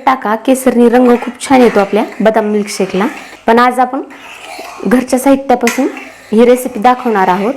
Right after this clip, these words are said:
तर असं नाही की केसरच पाहिजे बाबा, बिना केसरचं सुद्धा आपलं बदाम मिल्कशेक हे बनू शकतं. आणि यानंतर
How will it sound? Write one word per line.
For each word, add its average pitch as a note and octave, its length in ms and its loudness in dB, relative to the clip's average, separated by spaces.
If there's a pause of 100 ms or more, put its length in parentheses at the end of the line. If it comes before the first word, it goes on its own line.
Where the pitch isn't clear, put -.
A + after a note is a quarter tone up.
(260)
तर G#3 80 4
असं B3+ 260 2
नाही C4+ 140 0
की C4 100 -6
केसरच B3+ 560 2
पाहिजे G#3+ 240 4
बाबा, F#3 300 2 (460)
बिना A#3 260 4
केसरचं B3+ 480 -2
सुद्धा G3+ 280 -2
आपलं A3+ 240 0 (420)
बदाम A3+ 360 2
मिल्कशेक A#3 580 0
हे A#3+ 60 2
बनू B3 260 4
शकतं. A3 380 -2 (840)
आणि A3 240 4
यानंतर C4 480 2